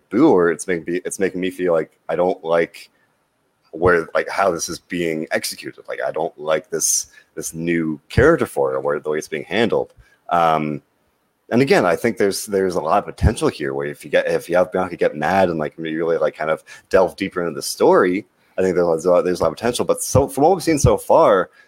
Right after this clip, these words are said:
yeah, as, as Iridian's saying, like, Becky, and you're saying nobody wants to boo Becky. Nobody, like, uh, she's just,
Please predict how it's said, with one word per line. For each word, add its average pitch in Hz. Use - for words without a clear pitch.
yeah, 101
as, 92
as 90
Iridian's 110
saying, 78
like, 73
Becky, 139
and 101
you're 98
saying 95
nobody 135
wants 127
to 139
boo 165
Becky. -
Nobody, 117
like, 101
uh, 98
she's -
just, -